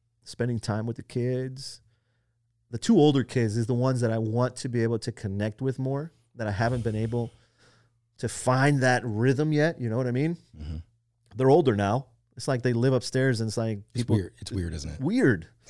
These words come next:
Speaker 1: It's like they're not there.
Speaker 2: We, our minds remember them when we were playing trucks with them.
Speaker 1: Yeah.
Speaker 2: And now they
Speaker 1: They don't wanna
Speaker 2: we,
Speaker 1: be with us.
Speaker 2: we wanna be with them, but we know that we're not cool.
Speaker 1: Exactly.
Speaker 2: You know, and that sucks.
Speaker 1: Yeah.
Speaker 2: Right?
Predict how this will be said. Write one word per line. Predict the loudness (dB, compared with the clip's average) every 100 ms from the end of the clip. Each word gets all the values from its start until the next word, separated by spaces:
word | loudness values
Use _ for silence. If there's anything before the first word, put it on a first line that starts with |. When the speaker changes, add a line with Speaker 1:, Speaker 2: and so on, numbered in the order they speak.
| -20 -20 -18
Speaker 1:
It's | -8
like | -2
they're | 2
not | 2 4
there. | 4 4 4 0 -4 _ _ 2
Speaker 2:
We, | 4 4 2
our | 6 8
minds | 8 6 6
remember | 6 6 6
them | 6 4 2
when | 4
we | 6
were | 4
playing | 4 0 0
trucks | -2 -4
with | -6
them. | -10 -10 -4
Speaker 1:
Yeah. | 0 2 2 2 2
Speaker 2:
And | 4
now | 6
they | 6 6
Speaker 1:
They | 2 -10 -20 -20 _ _ -4 2
don't | 6
wanna | 8
Speaker 2:
we, | 8
Speaker 1:
be |
with | 6 4
us. | 2 6
Speaker 2:
we | 6
wanna | 8 6
be | 8 8
with | 8
them, | 6 6
but |
we | 6 6
know | 8
that | 6
we're | 4 2
not | 2
cool. | 0 0 0 -4
Speaker 1:
Exactly. | -6 -2 -2 -2 -6 -2
Speaker 2:
You | 6
know, | 6
and | 6
that | 4
sucks. | 4 4 4 0 -2
Speaker 1:
Yeah. | -2 0 2
Speaker 2:
Right? | 6 6 2